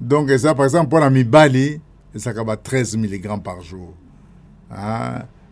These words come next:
euh, oyo eza na besoin na kati ya nzoto. Treize milligrammes par jour et par litre de sang, d'ailleurs. Alors, na basi, généralement, ils ont onze milligrammes.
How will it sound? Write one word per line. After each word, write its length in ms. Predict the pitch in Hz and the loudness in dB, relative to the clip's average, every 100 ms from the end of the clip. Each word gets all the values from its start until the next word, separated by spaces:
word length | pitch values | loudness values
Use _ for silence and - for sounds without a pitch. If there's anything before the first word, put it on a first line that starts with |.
| - 117 | -18 -12
euh, 360 | 107 107 110 110 | -10 -10 -12 -12
oyo 140 | 107 117 | -8 -6
eza 180 | 113 | -4
na 80 | 117 | -4
besoin 260 | 104 104 120 | -4 -4 -4
na 80 | 110 | -4
kati 240 | 110 - | -8 -10
ya 60 | 101 | -10
nzoto. 360 | 92 98 - - - - - - - - - - - - | -12 -14 -16 -20 -20 -20 -20 -20 -20 -20 -20 -20 -20 -12
Treize 240 | 120 113 | -8 -4
milligrammes 380 | 110 98 107 110 | -4 -4 -6 -6
par 160 | 104 101 | -6 -6
jour 180 | 110 | -4
et 40 | 107 | -4
par 160 | 104 104 | -4 -6
litre 240 | 107 - | -8 -10
de 140 | 98 | -12
sang, 300 | 95 - 104 | -10 -8 -8
d'ailleurs. 380 | 92 95 92 87 - - - - - - | -10 -14 -18 -20 -20 -20 -20 -20 -20 -14
Alors, 220 | 113 123 127 | -4 -2 0
na 160 | 127 | 0
basi, 420 | 123 175 208 220 | 4 4 4 2
généralement, 480 | 175 170 139 139 190 | 2 2 4 2 2
ils 140 | 202 139 | 2 2
ont 80 | 120 131 - | 0 -4 -2
onze 340 | 202 190 135 135 | 2 4 4 2
milligrammes. 720 | 123 110 98 104 107 101 | 0 0 -4 -4 -4 -6